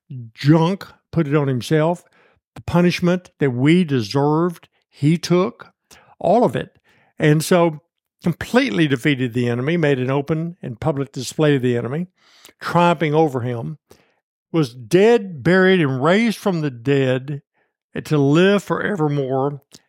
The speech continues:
seated at the right hand of the Father, securing his victory, not just his victory, but our victory too. So my point is, is that Jesus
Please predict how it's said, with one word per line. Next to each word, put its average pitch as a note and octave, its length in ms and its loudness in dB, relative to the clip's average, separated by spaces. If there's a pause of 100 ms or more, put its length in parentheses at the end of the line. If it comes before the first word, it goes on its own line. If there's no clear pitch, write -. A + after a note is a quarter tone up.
seated E3 440 0
at C3 40 -12
the C#3+ 80 -4
right C3 240 4
hand B2+ 380 0
of B2+ 260 -4
the A#2+ 80 -8
Father, C3+ 480 -4 (1080)
securing G#3 840 0
his D#3 240 0
victory, B2 640 -2 (420)
not G#3 200 2
just G3 280 -2
his A#3 300 0
victory, B2 540 0 (220)
but C3+ 140 0
our C3+ 120 4
victory A#2+ 460 -6
too. D3 320 -8 (440)
So G#3 220 2
my F3 160 4
point C4+ 340 0
is, C#3+ 340 4
is C3+ 100 -6
that E3 160 2
Jesus D3 640 2